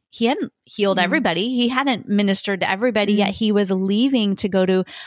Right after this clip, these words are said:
Speaker 1: another town, and the people were begging him not to go.
Speaker 2: Mm.
Speaker 1: But Jesus basically, s-, he says, he's like, "I must preach the good news of the kingdom of God to the other towns as well, for I was sent for this purpose."
Speaker 2: Oh, that's so
Speaker 1: Wow.
Speaker 2: convicting.
Speaker 1: Oh, let's just break this down for a bit, okay?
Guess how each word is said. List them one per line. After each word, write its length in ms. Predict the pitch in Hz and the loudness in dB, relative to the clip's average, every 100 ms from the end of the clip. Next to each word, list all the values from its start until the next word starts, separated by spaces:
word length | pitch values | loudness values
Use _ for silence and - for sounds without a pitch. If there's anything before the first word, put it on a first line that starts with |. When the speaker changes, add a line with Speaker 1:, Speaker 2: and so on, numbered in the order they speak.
| - | -4
Speaker 1:
another 340 | 202 208 202 | 0 0 0
town, 320 | 190 - 240 262 | -2 -2 0 2
and 80 | |
the 80 | 220 | 0
people 320 | - 233 - | -2 -6 -2
were 100 | 214 | -2
begging 520 | 170 - 226 277 302 262 | -2 -2 -2 2 2 4
him 120 | 220 | 2
not 200 | 190 - | 0 -2
to 80 | 208 | -2
go. 260 | 190 175 170 - 214 | 2 0 -2 -8 -6
Speaker 2:
Mm. 100 | 208 | -2
Speaker 1:
But 140 | 220 190 | -2 -4
Jesus 340 | 190 247 226 - | 0 0 0 0
basically, 400 | 220 208 - 196 | -2 0 0 0
s-, 180 | - - | -2 -8
he 180 | 196 214 | -2 -2
says, 400 | - 233 311 226 | 0 0 2 0
he's 160 | 202 190 | 0 -2
like, 160 | 185 - | -4 0
"I 200 | 190 214 | 0 2
must 260 | 247 269 - | 2 0 0
preach 240 | 226 - | -2 -2
the 80 | 208 | -6
good 240 | 175 196 180 | 0 0 2
news 220 | 190 185 | 0 0
of 60 | |
the 80 | 180 | -4
kingdom 400 | - 196 180 180 | -4 -4 0 -2
of 100 | 175 | -2
God 240 | 175 180 175 | 0 0 -2
to 80 | 180 | -4
the 120 | - - | -2 0
other 280 | 240 320 | 2 2
towns 360 | 294 - 196 180 | 2 0 0 0
as 160 | 175 185 | -2 0
well, 180 | 165 | 0
for 160 | 175 175 | 0 -2
I 120 | 185 175 | 0 0
was 160 | 170 | -2
sent 320 | - 202 - | -2 -4 -4
for 100 | - | -6
this 200 | 175 170 | -6 -6
purpose." 400 | - 175 - - 208 | -6 -8 -4 -4 -4
Speaker 2:
Oh, 180 | 202 180 - - | -4 -6 -14 -14
that's 240 | 196 185 | -6 -2
so 60 | 208 | 2
Speaker 1:
Wow. 200 | 202 196 | 2 2
Speaker 2:
convicting. 480 | 196 180 185 _ - | 0 -2 -8 _ 0
Speaker 1:
Oh, 300 | 311 269 170 - - | 2 2 0 -6 -2
let's 160 | 254 - | -2 0
just 220 | 415 - | -2 0
break 200 | 330 - | -2 0
this 140 | 254 | -2
down 240 | - 208 208 | 0 0 0
for 100 | 190 | -2
a 40 | |
bit, 200 | 185 - - | -2 -4 -4
okay? 320 | 196 185 196 | -2 0 -2